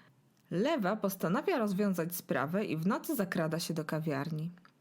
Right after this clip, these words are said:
Pierwszej nocy słyszy złodzieja, ale brakuje jej odwagi, by go złapać. Ale drugiej nocy wpada na pewien pomysł.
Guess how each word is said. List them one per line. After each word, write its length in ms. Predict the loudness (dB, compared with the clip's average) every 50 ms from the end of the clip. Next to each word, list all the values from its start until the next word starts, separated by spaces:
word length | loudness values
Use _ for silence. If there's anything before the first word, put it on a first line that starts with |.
| _ _
Pierwszej 480 | 2 2 2 2 0 -2 0 0 0 2
nocy 340 | 0 -2 -2 -2 -4 -4
słyszy 360 | -4 -2 -2 -2 0 0 0 0
złodzieja, 560 | 2 0 0 0 0 0 0 0 0 0 0
ale 200 | 0 2 2 2
brakuje 400 | 2 0 0 0 0 0 0 2
jej 180 | 2 0 0
odwagi, 480 | 0 -2 -2 0 0 0 2 2 0 0
by 140 | -2 -2 -2
go 140 | -2 -4 -2
złapać. 600 | -2 -2 -4 -4 -4 -6 -8 -10 -10 -12 -16 -18 _ -20 -20 -20 -20 -20 -20 -20 -10 -4
Ale 200 | 0 0 2 2
drugiej 420 | 2 2 2 2 2 2 2 2 2
nocy 320 | 0 0 -2 -2 -2 -2
wpada 380 | -2 0 0 0 2 2 2 2
na 120 | 2 0
pewien 360 | 0 0 0 0 0 0 -2
pomysł. 440 | -2 -2 -2 -2 -4 -6 -8 -10 -12